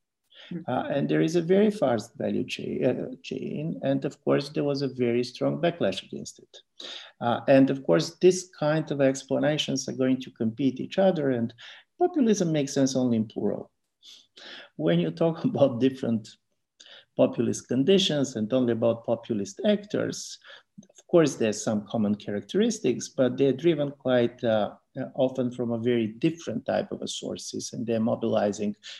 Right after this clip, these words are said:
Speaker 2: a different type of anxieties and resentments. Uh, but both these economic, uh, uh, kind of a factors, which were very clear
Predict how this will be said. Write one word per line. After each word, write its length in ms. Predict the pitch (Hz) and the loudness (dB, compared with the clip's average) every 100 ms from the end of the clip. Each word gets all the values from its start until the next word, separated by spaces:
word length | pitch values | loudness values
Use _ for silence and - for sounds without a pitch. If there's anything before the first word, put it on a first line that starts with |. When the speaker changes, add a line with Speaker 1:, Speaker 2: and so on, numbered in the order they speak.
| - | -6
Speaker 2:
a 60 | 113 | -2
different 400 | 117 117 110 104 | -2 -2 -4 0
type 220 | 107 101 | 0 0
of 120 | 101 | -4
anxieties 640 | 101 107 117 110 101 104 - | -6 -4 -2 -2 -2 -8 -12
and 140 | 98 | -12
resentments. 760 | 113 - 147 143 - - - - - - - - | -10 -4 -4 -4 -8 -12 -12 -14 -16 -18 -18 -4
Uh, 160 | 147 151 | 0 2
but 320 | 156 175 160 | 6 4 6
both 320 | 214 262 269 | 6 8 6
these 220 | 226 208 | 2 2
economic, 520 | 202 185 180 208 202 - | 2 4 6 8 6 2
uh, 60 | 135 | 2
uh, 420 | 117 - 117 110 - - | 2 2 0 0 -4 0
kind 240 | 135 135 | 2 2
of 100 | 123 | 0
a 80 | 123 | -2
factors, 580 | - 175 170 160 143 - | 2 0 0 -4 -4 0
which 220 | 123 - | -2 0
were 100 | 123 | -4
very 400 | 117 151 165 160 | 0 2 2 -2
clear 360 | - 107 98 | -4 -2 -2